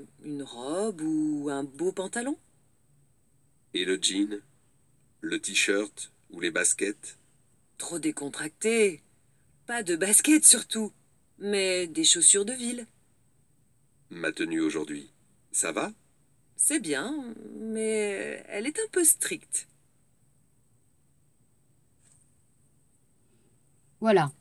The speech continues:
Speaker 3: merci beaucoup. Alors, cette semaine, Ibonju, hein, Ibonjue, cette semaine,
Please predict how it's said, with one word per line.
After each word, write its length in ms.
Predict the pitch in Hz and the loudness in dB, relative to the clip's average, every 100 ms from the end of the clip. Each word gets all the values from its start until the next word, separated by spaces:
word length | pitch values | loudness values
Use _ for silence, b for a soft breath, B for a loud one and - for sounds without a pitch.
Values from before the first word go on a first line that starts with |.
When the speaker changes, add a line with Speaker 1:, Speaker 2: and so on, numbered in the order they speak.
| _ | _
Speaker 3:
merci 440 | 165 196 214 - 240 | 0 2 4 6 8
beaucoup. 720 | 233 233 - 277 294 320 349 B B | 8 6 4 4 8 8 8 B B
Alors, 320 | - 208 - - _ _ | 6 8 8 0 _ _
cette 380 | - - 285 - | 4 6 6 6
semaine, 640 | - 294 269 233 175 131 - | 4 8 8 10 8 4 4
Ibonju, 640 | 220 214 240 240 220 196 - _ - | 8 10 12 12 10 6 2 _ -10
hein, 260 | 156 180 202 - | -6 -4 -6 -4
Ibonjue, 680 | 185 196 202 202 220 285 359 | 4 6 6 6 6 8 6
cette 280 | - 254 | 6 4
semaine, 640 | - 269 247 254 269 311 | 4 6 8 10 8 6